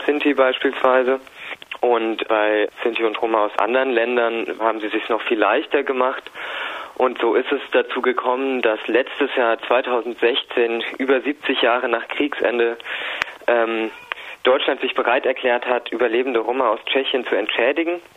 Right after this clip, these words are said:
Und zwar mit einer Einmalzahlung von zweitausendfünfhundert Euro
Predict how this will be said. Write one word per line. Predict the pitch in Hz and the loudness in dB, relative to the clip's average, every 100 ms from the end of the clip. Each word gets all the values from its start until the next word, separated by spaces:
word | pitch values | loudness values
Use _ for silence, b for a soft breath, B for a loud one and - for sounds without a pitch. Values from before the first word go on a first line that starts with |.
| - | -6
Und | 127 123 - | -2 -2 -2
zwar | 120 113 120 | 2 2 2
mit | 120 - | 0 0
einer | 117 113 - | 0 0 2
Einmalzahlung | 107 123 131 113 110 - - 107 113 113 110 | 0 0 0 2 0 -2 0 2 2 0 -2
von | - 110 107 | -4 -4 -2
zweitausendfünfhundert | - 107 117 110 113 - 123 123 127 110 104 | 0 2 0 -2 -2 -4 -4 -2 0 0 2
Euro | 92 117 113 110 110 | 2 2 0 0 -2